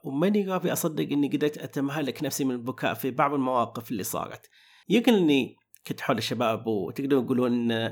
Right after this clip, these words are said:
إن مسوين تحدي مين يصيح أول. طبعًا الأشياء اللي تغضب إني ما قدرت أخليها في داخلي، <laughs> ولست آسفًا. عمومًا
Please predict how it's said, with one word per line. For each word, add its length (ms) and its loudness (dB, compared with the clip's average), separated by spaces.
إن 380 -2
مسوين 680 0
تحدي 640 -4
مين 120 -4
يصيح 280 -4
أول. 220 -6
طبعًا 140 6
الأشياء 280 0
اللي 260 0
تغضب 340 0
إني 120 2
ما 100 0
قدرت 240 -2
أخليها 360 -4
في 100 -14
داخلي، 540 0
<laughs> 320 -8
ولست 340 2
آسفًا. 500 -4
عمومًا 500 8